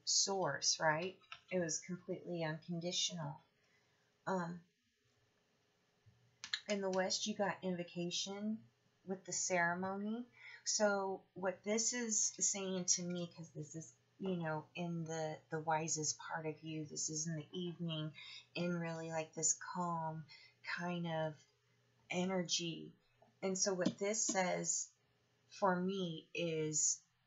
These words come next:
of doing some kind of, like, I don't know, special action of, of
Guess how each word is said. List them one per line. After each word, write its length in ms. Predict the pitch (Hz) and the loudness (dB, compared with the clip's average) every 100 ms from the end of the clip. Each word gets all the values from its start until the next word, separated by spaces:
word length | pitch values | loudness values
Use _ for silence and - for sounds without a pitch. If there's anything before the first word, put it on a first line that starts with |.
| _ _ | _ _
of 240 | 185 180 165 | 0 0 0
doing 380 | 220 247 247 226 | 0 0 0 0
some 260 | - 202 208 | 0 -2 -4
kind 220 | 190 185 | -2 0
of, 160 | 185 185 | 0 2
like, 380 | 180 170 170 - 180 | 2 2 0 -6 -2
I 60 | 185 | 0
don't 220 | 180 180 | 0 0
know, 400 | 180 165 156 156 - - - - | 0 2 0 -4 -10 -20 -20 -12
special 640 | - - 202 196 - 185 180 - | 0 2 4 4 4 0 -2 0
action 880 | 170 165 - - 175 160 160 156 147 _ _ - | 0 2 0 0 -2 -4 -4 -6 -8 _ _ -2
of, 320 | 175 165 160 - _ _ _ _ _ _ _ _ _ _ _ _ - _ _ _ _ _ _ - | 0 2 -2 -6 _ _ _ _ _ _ _ _ _ _ _ _ -20 _ _ _ _ _ _ 0
of 180 | 160 | 0